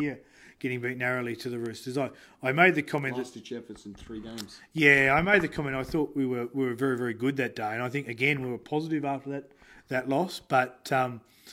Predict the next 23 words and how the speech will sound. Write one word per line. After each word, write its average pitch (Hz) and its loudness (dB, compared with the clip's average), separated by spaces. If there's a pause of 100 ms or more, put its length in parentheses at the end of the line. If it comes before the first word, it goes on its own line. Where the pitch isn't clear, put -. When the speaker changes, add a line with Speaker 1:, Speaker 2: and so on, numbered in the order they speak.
(800)
Speaker 1:
I 123 -4
think, 170 -2
I 139 -4
think 185 -2
probably 151 0
the 117 -2
better 127 -2
team 117 -8
won 123 -4
that 127 -8
game. 107 -12
I'm 123 -10
not 135 -12
too 120 -8
sure 113 -8
I'd 110 -8
agree 110 -8
with 107 -10
that 113 -8
in 107 -12
the 104 -14
grand 120 -10
final. 101 -16